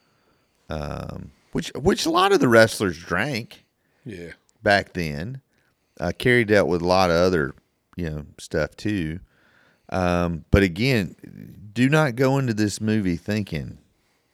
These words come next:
Speaker 1: it is a happy ending.
Speaker 2: Yeah, this ain't no Christmas movie.
Speaker 1: No, it just happens to be coming out at Christmas.
Speaker 2: Yeah.
Speaker 1: What's, uh,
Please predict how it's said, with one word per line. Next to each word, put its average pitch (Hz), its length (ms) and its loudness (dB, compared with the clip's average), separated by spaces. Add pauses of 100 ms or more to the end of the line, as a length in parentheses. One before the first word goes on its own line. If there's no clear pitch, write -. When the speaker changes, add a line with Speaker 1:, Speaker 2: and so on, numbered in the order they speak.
Speaker 1:
it 87 160 0
is 80 260 -2
a 67 460 -6 (720)
happy 90 500 0
ending. 69 340 -8 (600)
Speaker 2:
Yeah, - 120 -14 (100)
this - 180 -10
ain't 117 180 -6
no 113 100 -2
Christmas 113 480 -6
movie. 95 400 -14
Speaker 1:
No, 127 540 6 (340)
it 120 180 6
just 147 220 2
happens 143 360 4
to 117 60 -10
be 123 140 2
coming 123 300 0
out 117 340 0
at - 140 -10
Christmas. - 520 -6
Speaker 2:
Yeah. 87 260 -14 (1500)
Speaker 1:
What's, - 400 2
uh, 175 380 6